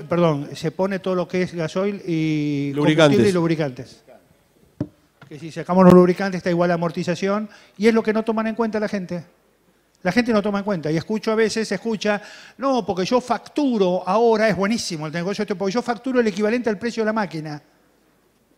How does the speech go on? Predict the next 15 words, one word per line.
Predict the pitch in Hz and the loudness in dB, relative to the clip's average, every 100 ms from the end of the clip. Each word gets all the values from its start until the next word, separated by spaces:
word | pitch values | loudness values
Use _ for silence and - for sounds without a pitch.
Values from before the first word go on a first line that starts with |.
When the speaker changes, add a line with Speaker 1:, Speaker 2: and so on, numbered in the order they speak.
| _ | _
Speaker 1:
Pero | - 220 | -8 -4
nadie | 269 262 | -2 0
dice | 254 240 | 0 0
el | 214 | 0
precio | 226 214 | 0 0
por | 220 | 0
hectárea. | 226 269 180 143 127 143 190 | 0 -2 -2 -4 -8 -14 -12
Es | |
decir, | 143 208 | -8 -4
facturar | 185 147 196 233 | -4 0 0 2
el | 202 | 0
precio | 214 196 | -2 0
de | |
la | 175 | -2
máquina, | 208 185 165 | -2 -4 -6